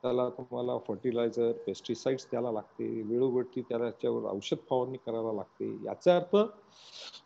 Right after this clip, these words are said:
तुमचं जीवन सुद्धा तसंच आहे, तुमचं शरीर सुद्धा तसंच आहे, का याला सुद्धा वेळेची मर्यादा आहे. याची अंतिम दिवसाची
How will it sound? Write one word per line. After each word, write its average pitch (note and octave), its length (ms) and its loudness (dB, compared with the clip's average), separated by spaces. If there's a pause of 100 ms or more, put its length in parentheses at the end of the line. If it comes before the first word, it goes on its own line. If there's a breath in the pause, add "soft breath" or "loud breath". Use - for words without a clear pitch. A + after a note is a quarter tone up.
तुमचं G#3 720 12
जीवन F#3 440 12
सुद्धा G#3 400 8 (120)
तसंच G#3 300 10
आहे, D3+ 400 10 (300)
तुमचं D3+ 280 4
शरीर F3+ 360 8
सुद्धा F#3 360 6 (120)
तसंच F#3 300 4
आहे, D#3 300 6
का - 160 -4
याला C#3+ 320 6
सुद्धा E3+ 640 6
वेळेची D#3+ 440 10
मर्यादा D3+ 440 8
आहे. C#3 380 6 (180)
याची C#3+ 360 2
अंतिम D3 480 2 (600)
दिवसाची F3+ 640 6